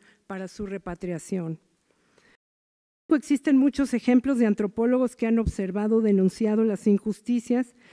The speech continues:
y las diferentes formas de dominación, explotación en las comunidades, regiones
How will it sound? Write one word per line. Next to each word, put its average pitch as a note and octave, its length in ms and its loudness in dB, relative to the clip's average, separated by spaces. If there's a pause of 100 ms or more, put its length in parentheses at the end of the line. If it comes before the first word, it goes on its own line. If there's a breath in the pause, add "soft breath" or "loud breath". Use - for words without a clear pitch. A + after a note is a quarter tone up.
(160 soft breath)
y B3 120 0
las A#3+ 160 2
diferentes C4 580 -2
formas C#4+ 400 0
de C4 80 0
dominación, A3 680 2
explotación A3+ 800 -2
en A3+ 100 2
las F#3 140 -4
comunidades, G3+ 760 -4
regiones A3 640 2